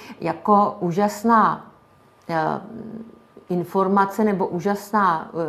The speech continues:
e, spr-, úžasné zdi-, poselství. A shodou okolností se mi podařilo najít vzpomínky jedné ženy táborské,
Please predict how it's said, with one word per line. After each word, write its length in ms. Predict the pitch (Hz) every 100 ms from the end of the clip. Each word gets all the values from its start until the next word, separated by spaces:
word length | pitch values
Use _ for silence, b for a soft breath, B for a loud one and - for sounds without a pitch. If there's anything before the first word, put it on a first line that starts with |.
| 160
e, 40 | 147
spr-, 580 | - 165 - 165 - -
úžasné 600 | 170 202 196 - 202 170
zdi-, 240 | 156 - -
poselství. 1040 | 175 151 - 170 165 - - 170 165 190 - B B B B B -
A 160 | 175 175 -
shodou 420 | - - 226 285 277
okolností 600 | 233 254 247 247 247 262
se 140 | 254
mi 120 | 240 226
podařilo 720 | 226 190 220 220 240 240 233 - B B B B
najít 400 | 175 180 202 233
vzpomínky 880 | 226 - 185 190 226 240 247 254 247
jedné 520 | 208 202 220 202 156 -
ženy 500 | - 160 170 160 165
táborské, 1000 | 208 180 165 151 165 160 - 175 165 170